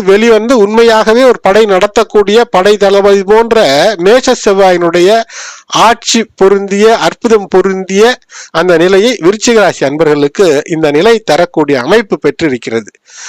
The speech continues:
இதை நீங்கள் பெற வேண்டும். சுக்கிரனும் கூட நான் இந்த பதிவு தரக்கூடிய நேரத்திலே விபரீத ராஜயோகத்திலே அற்புதமாக அமைந்திருக்கிறார். பன்னிரெண்டாம் இடத்து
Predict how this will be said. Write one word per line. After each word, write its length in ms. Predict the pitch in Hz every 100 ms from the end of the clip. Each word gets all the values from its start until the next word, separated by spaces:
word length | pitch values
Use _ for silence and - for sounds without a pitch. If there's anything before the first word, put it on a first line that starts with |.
| -
இதை 200 | 208 240 240
நீங்கள் 360 | 214 202 220 170
பெற 120 | 160
வேண்டும். 360 | 143 117 113 - _ _ _ _ -
சுக்கிரனும் 640 | 277 - 302 285 240 214
கூட 160 | 233 226 180
நான் 200 | 180 175
இந்த 120 | 170 165
பதிவு 260 | 208 247 240
தரக்கூடிய 600 | 196 208 - 226 196 175
நேரத்திலே 480 | 156 180 175 175 208
விபரீத 500 | 190 185 226 247 220
ராஜயோகத்திலே 760 | 170 165 165 160 143 135 151 208 143
அற்புதமாக 540 | 143 196 180 190 190 135
அமைந்திருக்கிறார். 640 | 143 131 123 - 110 - _ _ - - - _
பன்னிரெண்டாம் 540 | 175 233 247 220 196 175
இடத்து 260 | 170 -